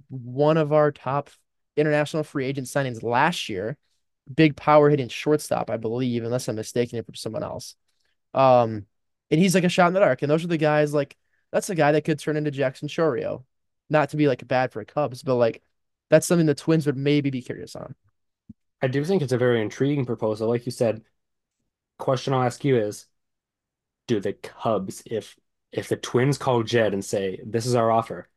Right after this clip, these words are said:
Speaker 2: what are you saying as the Cubs?
Speaker 1: Actually, I'm gonna be honest here. Ludwig Espinoza is not the right shortstop I was thinking of. He looks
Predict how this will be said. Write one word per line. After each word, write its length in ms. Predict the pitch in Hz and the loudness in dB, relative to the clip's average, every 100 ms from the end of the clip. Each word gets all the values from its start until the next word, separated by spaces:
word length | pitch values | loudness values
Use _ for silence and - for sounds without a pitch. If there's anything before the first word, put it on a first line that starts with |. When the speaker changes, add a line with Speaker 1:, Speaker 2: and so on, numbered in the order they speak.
| _ _ _ _ | _ _ _ _
Speaker 2:
what 240 | 120 120 | 0 2
are 100 | 131 | 4
you 120 | 123 113 | 4 2
saying 540 | - 117 107 101 95 - | 2 0 0 -4 -8 -8
as 200 | 107 98 | -6 -6
the 80 | - | -8
Cubs? 320 | - 131 - _ _ _ _ _ _ | -10 -12 -16 _ _ _ _ _ _
Speaker 1:
Actually, 280 | 127 127 135 | -2 0 0
I'm 60 | 151 | 0
gonna 80 | |
be 100 | 143 | 2
honest 200 | 127 131 | 2 2
here. 220 | 151 147 - | 0 0 -2
Ludwig 360 | 123 143 143 139 | 0 0 2 -2
Espinoza 420 | 135 139 135 123 | -4 -4 -4 -6
is 80 | 127 | -6
not 320 | 135 120 117 | 0 0 0
the 80 | 110 | -2
right 160 | 113 | -4
shortstop 380 | - 110 - 113 | -4 -8 -4 -4
I 60 | 107 | -4
was 100 | - | -6
thinking 280 | 117 110 113 | -8 -6 -8
of. 140 | 113 | -8
He 160 | - 135 | -4 -4
looks 280 | 120 - | -4 -6